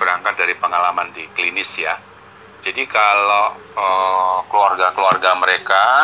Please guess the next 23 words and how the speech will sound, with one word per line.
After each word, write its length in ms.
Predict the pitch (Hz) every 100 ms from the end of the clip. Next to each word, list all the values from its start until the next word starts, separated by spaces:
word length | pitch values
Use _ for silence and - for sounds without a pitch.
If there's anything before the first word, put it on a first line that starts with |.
| 180 - -
eh, 320 | 101 95 92 92
saya 320 | - 92 95
berikan 560 | - 90 92 90 87 85 - - - -
edukasi, 1000 | 92 92 - 87 90 - 101 107 135 - -
itu 200 | 117 156
baru 240 | 110 113 147
mereka 280 | 139 131 156
memahami, 560 | 151 147 139 135 147 131 135
"Oh, 480 | 135 190 220 240 240 - - - 135
ternyata 320 | 143 160 165
seperti 460 | - - 143 143 131
ini." 120 | 131
Dia 160 | 120 185
mengenal 480 | 165 160 156 147 127
dulu 340 | 120 104 - -
misalnya. 400 | - 87 85 82 - - -
Kenapa 400 | 117 208 208 185
kok 160 | 151 123
dia, 140 | 139
eh, 500 | 151 120 123 113 120 -
eh, 440 | 110 113 110 110 110 123
bisa 240 | 107 127 113
melihat, 640 | 110 110 98 82 80 98